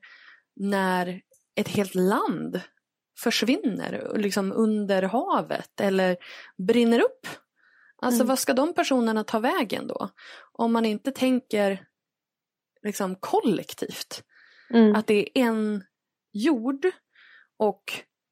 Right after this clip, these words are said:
Speaker 1: att vi är en planet och vi måste samsas om den. Utan
Speaker 2: Mm.
Speaker 1: att de här gränserna är så tajt dragna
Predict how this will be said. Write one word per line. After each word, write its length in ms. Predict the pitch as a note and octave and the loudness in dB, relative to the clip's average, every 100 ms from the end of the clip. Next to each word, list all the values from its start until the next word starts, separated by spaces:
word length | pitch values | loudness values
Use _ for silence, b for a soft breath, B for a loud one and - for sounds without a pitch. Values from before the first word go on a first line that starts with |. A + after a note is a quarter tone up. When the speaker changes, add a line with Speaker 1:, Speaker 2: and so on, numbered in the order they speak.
| _ - | _ -10
Speaker 1:
att 120 | A3 | -2
vi 40 | A3+ | 0
är 40 | A#3 | 0
en 140 | A3+ G#3+ | 0 0
planet 520 | A3 C4 A3+ F#3+ - | 0 2 2 -2 -4
och 260 | F#3+ - - _ _ | -6 -8 -20 _ _
vi 100 | G#3+ | -2
måste 260 | G#3+ G#3 G3 | -2 -2 -4
samsas 500 | - G#3+ G3 G4 - | -2 -2 -2 -2 -2
om 140 | - - | -4 -6
den. 120 | - G3+ b b b b b A3+ | -12 -14 b b b b b -2
Utan 200 | A3 G3+ | 6 6
Speaker 2:
Mm. 160 | G3+ | 6
Speaker 1:
att 140 | G3+ - | 2 -2
de 140 | G3+ | -4
här 160 | A3 A3+ | -2 -4
gränserna 680 | G3 A3+ G#3+ G3+ - D#4 C4+ | -2 0 0 0 0 0 -2
är 80 | F#3 | -2
så 140 | - | -4
tajt 480 | B3+ - C4+ C#4+ - | -6 -6 -2 -2 -2
dragna 640 | F3+ G3 F#3+ F#3 B3 A3+ | -6 -2 -2 0 0 0